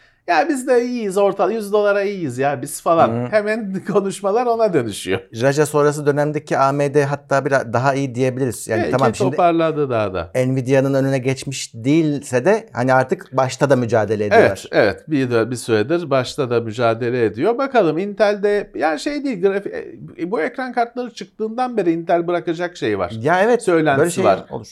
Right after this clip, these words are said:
Speaker 1: O
Speaker 2: Olur
Speaker 1: da
Speaker 2: mu?
Speaker 1: biraz söylenti belki ama yani Intel'in memnun olmadığı belli.
Speaker 2: Evet, evet.
Speaker 1: Evet.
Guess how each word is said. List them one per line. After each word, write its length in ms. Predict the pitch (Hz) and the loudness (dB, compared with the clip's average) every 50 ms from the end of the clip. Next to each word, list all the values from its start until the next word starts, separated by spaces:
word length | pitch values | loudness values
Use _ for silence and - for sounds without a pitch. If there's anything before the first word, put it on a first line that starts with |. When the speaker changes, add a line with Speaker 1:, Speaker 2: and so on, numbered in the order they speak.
| - _ | -20 _
Speaker 1:
O 120 | - - | -6 -4
Speaker 2:
Olur 100 | 143 160 | -2 0
Speaker 1:
da 40 | 156 | 0
Speaker 2:
mu? 80 | 131 107 | 0 0
Speaker 1:
biraz 220 | - - 180 - - | 0 -2 -2 -2 0
söylenti 520 | 226 214 214 220 220 220 208 - 254 226 | 0 2 2 2 0 0 -2 -4 -2 0
belki 360 | 214 156 123 117 120 - 285 | 2 2 2 0 0 0 0
ama 300 | 381 359 302 294 320 320 - _ _ _ _ _ _ _ _ _ _ _ _ | 0 0 -2 -4 -4 -6 -10 _ _ _ _ _ _ _ _ _ _ _ _
yani 240 | - 285 247 220 226 | 0 2 2 4 2
Intel'in 340 | 240 269 269 277 262 254 247 | 2 0 0 0 -2 -2 -2
memnun 360 | 240 247 247 254 262 262 254 | 0 0 0 0 0 0 2
olmadığı 480 | 240 220 196 185 175 170 180 262 294 269 | 2 2 4 2 2 0 0 0 2 4
belli. 320 | 247 208 202 175 117 98 95 | 4 4 4 2 0 0 0
Speaker 2:
Evet, 340 | 104 104 87 - - - _ _ _ _ - | -2 -4 -4 -6 -10 -20 _ _ _ _ -12
evet. 280 | 95 92 85 87 - - 127 | -12 -12 -12 -12 -16 -12 -8
Speaker 1:
Evet. 400 | 131 120 - - - - - _ | -6 -6 -6 -8 -12 -18 -20 _